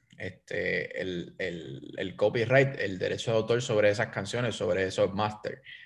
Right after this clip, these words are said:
Lo que hay que tener bien presente es qué, qué tipo de derecho de autor está cediendo, porque los contratos discográficos a veces incluyen, este, ¿verdad? La parte de publishing,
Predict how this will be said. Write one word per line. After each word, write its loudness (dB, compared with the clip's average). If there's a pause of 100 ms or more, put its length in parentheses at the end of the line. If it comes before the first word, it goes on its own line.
Lo 4
que 6
hay 6
que 6
tener 2
bien 4
presente 4
es 0
qué, 4
qué 4
tipo 2
de 8
derecho 6
de 6
autor 4
está -4
cediendo, 2
porque 0
los 2
contratos -4
discográficos 2
a 4
veces 0
incluyen, -2 (280)
este, -2
¿verdad? 0
La 0
parte 2
de 8
publishing, 4